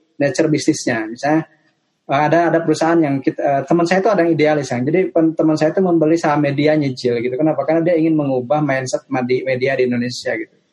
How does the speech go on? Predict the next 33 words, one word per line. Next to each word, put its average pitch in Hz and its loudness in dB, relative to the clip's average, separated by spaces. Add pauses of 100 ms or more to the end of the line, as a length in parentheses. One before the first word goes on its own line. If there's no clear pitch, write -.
(340)
Jangan 127 0
sampai 156 0
anak-anaknya 135 -4
jadi 135 -2
korban 127 -2
dari 127 -2
tayangan 120 -4
media, 139 -4
maka 143 -2
dia 170 2
beli 175 0
saham 165 0
media, 139 0 (600)
saham-saham 139 -2
T 131 -2
V 160 2
misalnya, 147 0
karena 151 0
untuk 156 -2
tadi, 139 0
kalau 143 0
saya 175 0
sudah 151 0
jadi 135 -2
pemilik, 135 -2 (240)
eh, 127 0
lumayan, 151 2
kata 139 -2
Mang, 139 0
eh, 127 -4
katanya 131 -4
Mang 151 0
gitu, 147 -2